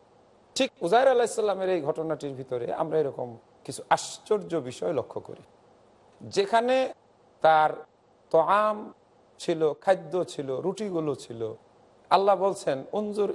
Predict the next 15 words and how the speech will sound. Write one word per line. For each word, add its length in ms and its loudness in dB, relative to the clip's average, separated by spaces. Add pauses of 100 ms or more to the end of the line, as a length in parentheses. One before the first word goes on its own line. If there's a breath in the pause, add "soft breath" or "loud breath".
ইলা 180 4
তোআমি, 500 -6 (440)
তুমি 180 0
তোমার 280 2 (140)
খাবারের 440 2
দিকে 280 -4
লক্ষ্য 260 -12
করো, 220 -14 (360)
দেখো 320 4
সেই 220 0
খাবার 260 4 (100)
এখনো 260 -4 (300)
উত্তপ্ত 500 0
রয়েছে, 440 -4
গরম 380 2